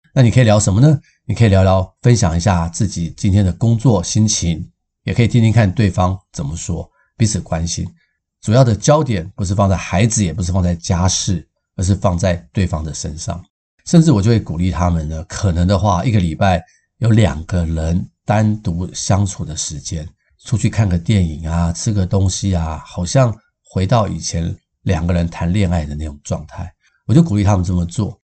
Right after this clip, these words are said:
那有些夫妻哈，他们会这么做，诶，他们就会看到他们的感情呢，就开始加温。一旦感情加温哦，很多事情呢，都能解决了，就不会那么去计较了。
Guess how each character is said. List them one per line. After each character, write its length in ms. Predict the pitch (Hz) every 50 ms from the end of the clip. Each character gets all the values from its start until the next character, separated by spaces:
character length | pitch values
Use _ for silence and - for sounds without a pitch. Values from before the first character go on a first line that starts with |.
| _ _
那 160 | - 196 175 160
有 180 | - 127 110 104
些 120 | 113 147
夫 200 | 139 - 139 135
妻 200 | 131 - 135 131
哈， 160 | 120 107 95
他 160 | 85 - 113
们 80 | 104 98
会 120 | 87 95
这 120 | 85 - 92
么 140 | 82 82 85
做， 300 | - - 95 85 80 85 -
诶， 100 | 123 131
他 160 | 135 135 131
们 320 | 131 120 110 104 104 110 - _ _ _ _ _ _
就 120 | - 139
会 220 | 95 110 127 117 156
看 320 | - - 135 120 101 95
到 320 | 90 117 107 98 90 85 - _ _
他 160 | - - 110
们 80 | 101 101
的 180 | 101 110 104 - - _
感 200 | - 104 95 73
情 220 | 76 - - 87 85
呢， 240 | 87 90 90 87 - -
就 100 | - -
开 220 | 101 - - 101 90
始 100 | 80 71
加 300 | - - 82 73 76 80
温。 200 | 82 78 76 76 104 - _ _ _ _ _ _ _ _
一 80 | - 127
旦 160 | 113 165 139
感 160 | - 95 85
情 220 | 82 - 92 95
加 200 | 90 - 104 95
温 220 | 101 101 95 95 95
哦， 100 | 82 78 - _ _ _ _ -
很 100 | 90 85
多 140 | 90 113 113
事 180 | - - 135
情 220 | 98 - - 80 76
呢， 240 | 80 78 73 71 - _
都 140 | - 113 113
能 180 | 104 92 82 76
解 200 | - - 80 71
决 240 | - - 76 73 73
了， 100 | 73 80 - _ _
就 100 | - 123
不 160 | - - 101
会 120 | 85 127
那 120 | 113 117 120
么 120 | 104 98
去 160 | 87 - 95
计 260 | 92 - - - 107 87
较 260 | - - 98 85 78
了。 160 | 85 87 -